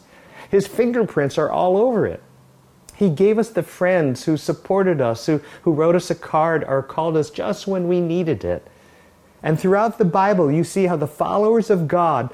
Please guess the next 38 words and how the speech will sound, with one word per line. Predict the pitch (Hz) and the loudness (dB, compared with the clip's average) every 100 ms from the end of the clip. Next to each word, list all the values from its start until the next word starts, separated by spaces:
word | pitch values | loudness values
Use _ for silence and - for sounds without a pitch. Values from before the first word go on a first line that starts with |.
| - - | -14 -2
know | 170 190 | 2 4
that | 170 - | 2 0
anything | 175 214 269 262 226 214 208 | 0 2 2 2 4 4 4
good | 156 180 156 | 4 4 4
that | 127 123 | 2 -2
has | 151 143 | -4 -4
happened | 180 180 175 | -6 -2 -2
in | 151 | 2
their | 139 135 | 2 2
lives | 139 151 175 170 - - | 2 2 0 -4 -14 -6
is | 160 147 | -4 0
because | 175 170 170 151 | -2 0 0 0
of | 123 | -2
God | 127 160 175 139 | 0 2 0 2
working | 147 - 104 | 0 0 -6
through | 92 - 101 113 | -6 -4 -2 0
them, | 160 208 208 - - | 0 0 -2 -8 -8
in | 107 107 | -2 -2
them, | 123 185 202 - | 2 2 2 2
around | 170 190 208 226 | 0 2 2 2
them. | 147 92 82 82 - _ _ _ _ _ - - | 2 0 -4 -10 -20 _ _ _ _ _ -20 -18
Take | - 226 175 | 0 0 2
David, | 190 190 170 92 90 | 2 4 4 2 0
the | |
shepherd | 135 - 190 131 104 | 0 0 0 0 0
boy | 104 95 90 87 - - | 0 2 0 -4 -14 -2
who | 151 | 0
becomes | 135 143 156 127 | 2 0 0 -2
king | - 190 180 | -4 0 2
of | 147 | 4
Israel. | 143 120 95 82 76 - _ - - - - - | 2 2 -2 -4 -8 -16 _ -20 -20 -20 -20 -4
He | 196 202 | 2 4
is | 190 151 | 4 0
really | 185 240 277 262 | 0 2 4 6
good | 175 131 180 165 | 4 4 2 4
with | 113 120 | 2 0
a | |
slingshot. | 139 - 180 190 - 104 82 - | -2 -2 0 0 0 -4 -4 -8